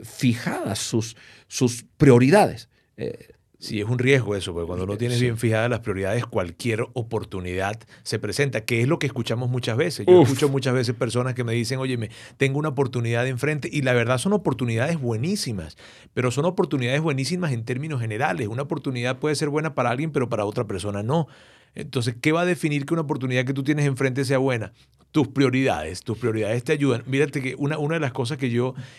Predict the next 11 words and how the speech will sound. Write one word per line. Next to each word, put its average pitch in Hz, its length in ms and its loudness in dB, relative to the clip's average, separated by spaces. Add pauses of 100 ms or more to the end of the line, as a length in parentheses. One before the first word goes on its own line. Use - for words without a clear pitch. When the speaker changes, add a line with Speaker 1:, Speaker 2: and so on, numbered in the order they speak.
Speaker 2:
que 120 140 0
yo 120 340 2
hago 139 320 2
dentro 117 380 -4
de 107 120 0
esto 117 240 -4
de, 131 140 -2
de 123 100 -6
establecer 107 500 -2
prioridades 123 680 0
es 135 240 0